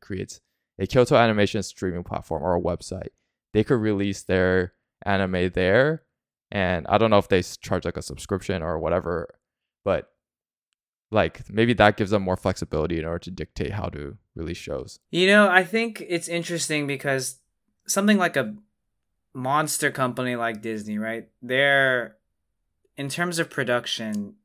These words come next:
Speaker 2: one of the top. They got crazy amounts of teams working on this. They're always putting out content,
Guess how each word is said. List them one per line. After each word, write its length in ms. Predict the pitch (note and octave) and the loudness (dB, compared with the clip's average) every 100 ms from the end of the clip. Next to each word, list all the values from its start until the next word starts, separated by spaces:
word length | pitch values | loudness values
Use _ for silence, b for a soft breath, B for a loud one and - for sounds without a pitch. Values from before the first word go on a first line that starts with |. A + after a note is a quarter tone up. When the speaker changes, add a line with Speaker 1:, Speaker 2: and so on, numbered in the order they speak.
| _ | _
Speaker 2:
one 340 | - A2+ B2 C3 | -12 -6 -2 -2
of 80 | B2 | -2
the 80 | |
top. 400 | G#2+ - G2+ - | -6 -8 -10 -8
They 140 | - B2+ | -4 -2
got 300 | C3+ A2 - - | -2 -4 -8 -20
crazy 480 | - D#3 D#3+ D#3 D#3 | -6 0 0 0 0
amounts 280 | C#3+ C3 | -2 -2
of 120 | B2+ G#2+ | -4 -8
teams 340 | C3 B2+ A2 | -8 -8 -6
working 380 | A#2+ A2+ A#2+ A#2 | -8 -8 -12 -10
on 180 | A2+ A2+ | -8 -8
this. 160 | G#2+ | -8
They're 160 | - - | -8 -4
always 280 | C#3 D3 C#3+ | 0 0 -2
putting 200 | C#3 B2+ | -8 -6
out 160 | A2 | -6
content, 500 | - A#2 A#2+ B2 B2+ | -8 -8 -8 -8 -10